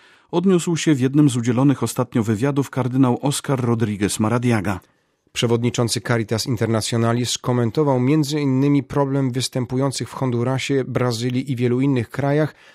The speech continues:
Speaker 2: dysproporcji klasowych. Stwierdził, że dzisiejszy świat wiele mówi o tolerancji, ale często opacznie ją rozumie.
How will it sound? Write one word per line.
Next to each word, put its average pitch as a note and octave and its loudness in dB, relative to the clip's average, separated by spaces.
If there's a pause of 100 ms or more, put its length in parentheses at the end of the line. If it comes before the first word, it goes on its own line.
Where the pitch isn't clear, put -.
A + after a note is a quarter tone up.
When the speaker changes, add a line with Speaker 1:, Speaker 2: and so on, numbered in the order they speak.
(160)
Speaker 2:
dysproporcji B2+ -2
klasowych. C3+ -2 (340)
Stwierdził, A2+ 0
że A2 -2
dzisiejszy G#2 -4
świat B2 -2
wiele A#2+ 0
mówi B2 0
o A#2+ 2
tolerancji, C3 2
ale D3+ 0
często A2+ -4
opacznie A2+ -4
ją A2 -2
rozumie. A#2 0